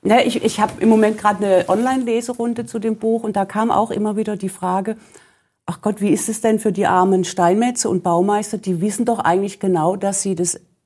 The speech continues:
äh, die Fertigstellung der Kirche oder auch selbst des Turms, der hat ja auch um die sechzig Jahre gedauert, gar nicht erleben werden. Und trotzdem sind die da so mit Begeisterung dabei.“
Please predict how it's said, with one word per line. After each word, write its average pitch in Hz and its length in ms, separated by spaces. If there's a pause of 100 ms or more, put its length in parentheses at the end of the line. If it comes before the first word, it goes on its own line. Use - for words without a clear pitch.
(100)
äh, 170 160
die 180 180
Fertigstellung 202 920 (140)
der 180 120
Kirche 240 540
oder 190 200
auch - 20
selbst 196 300
des 175 120
Turms, 226 380
der 196 120
hat 190 100
ja 185 100
auch 190 140
um 196 160
die 185 80
sechzig 190 400
Jahre 190 240
gedauert, 185 360 (200)
gar 165 160
nicht 185 220
erleben 190 440
werden. 165 260
Und 175 120
trotzdem 208 340
sind 208 220
die 196 80
da 185 120
so 180 120
mit 185 200
Begeisterung 180 640
dabei.“ 170 480